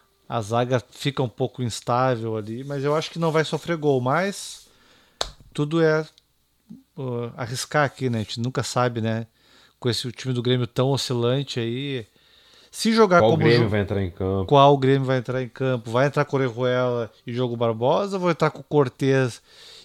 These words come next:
Speaker 1: e ali o Vitor Ferraz mais, né, ah, segurando o jogo, né? A gente sabe que o Renato às vezes faz isso também, né?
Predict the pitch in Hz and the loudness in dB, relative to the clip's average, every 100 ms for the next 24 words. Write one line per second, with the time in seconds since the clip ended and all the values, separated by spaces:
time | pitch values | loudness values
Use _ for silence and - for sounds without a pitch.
0 | _ 123 123 120 127 120 - 107 127 104 | _ -6 -2 0 2 0 -4 -4 -2 0
1 | 120 113 113 120 117 - 117 135 131 _ | 0 0 -2 -2 -2 -2 -2 -2 -6 _
2 | _ - - - - - 127 117 110 131 | _ -20 -20 -20 -20 -14 -8 -6 -6 -8
3 | 120 123 123 127 139 123 113 107 120 123 | -4 -2 0 2 2 0 -2 0 0 0
4 | 113 107 101 113 110 120 123 120 123 120 | -2 -4 -4 -4 -6 -4 -4 -4 -4 -6
5 | - 147 135 - 165 160 139 107 104 | -4 -4 -4 -6 -6 -4 -4 -6 -8